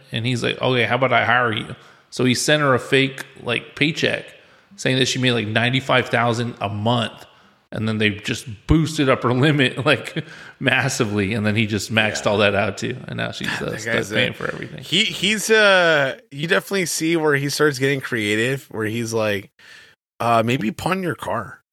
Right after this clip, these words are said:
Speaker 2: And then <laughs> you get money. <laughs> Like, he's
Speaker 1: He's like, "I'll
Speaker 2: like,
Speaker 1: pay you
Speaker 2: that's
Speaker 1: back. I'll get you a nicer car. Like, your car's nothing."
Speaker 2: Yeah, I don't think any of our family members is like, "Hey, maybe you should just p-, pawn your vehicle so we could get this money for this funeral that's not gonna happen, but just do it."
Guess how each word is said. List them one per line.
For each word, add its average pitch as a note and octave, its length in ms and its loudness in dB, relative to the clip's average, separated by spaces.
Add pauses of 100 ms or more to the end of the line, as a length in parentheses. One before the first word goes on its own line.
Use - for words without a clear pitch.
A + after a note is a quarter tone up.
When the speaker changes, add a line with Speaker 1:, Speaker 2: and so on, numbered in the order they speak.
Speaker 2:
And G2+ 120 -12
then G2 240 -16 (140)
<laughs> C3+ 180 0
you F3+ 120 -6
get C#3+ 180 -8
money. A2 320 -8
<laughs> C3 60 0
Like, A#3+ 180 4
he's G#3+ 320 0 (180)
Speaker 1:
He's B2 100 -6
like, B2 100 2
"I'll F3 100 6
Speaker 2:
like, E3+ 80 0
Speaker 1:
pay - 80 4
you - 60 2
Speaker 2:
that's A2 120 4
Speaker 1:
back. D#3 280 2
I'll C3 60 -2
get F#3+ 160 -4
you F3 100 4
a G#2+ 40 -2
nicer G#2+ 520 -4
car. A#2+ 480 -2
Like, G#2+ 180 -6
your C3 120 -8
car's D#3+ 420 -4
nothing." A2 480 -8
Speaker 2:
Yeah, - 340 0 (140)
I D#3+ 60 0
don't G#3 160 0
think A3+ 160 -4
any F#3 200 4
of F3 120 4
our E3 140 8
family D3+ 360 4
members C3+ 460 4
is A#2 140 -4
like, G#2 160 -2
"Hey, D3 320 0
maybe C#3+ 260 -4
you A3 120 2
should - 200 0
just D#3 240 0
p-, - 80 -6 (120)
pawn C3+ 440 0
your B2 160 2
vehicle C#3+ 540 2
so - 180 2
we C3 80 2
could B2+ 140 -4
get B2+ 160 4
this A2 160 -6
money A2+ 280 0
for - 160 -4
this G2+ 280 -6
funeral G2 520 -6
that's F#2 280 -8
not G2 180 -4
gonna F#2+ 180 -6
happen, - 440 -10
but - 180 -12
just - 220 -14
do - 120 -2
it." - 140 -4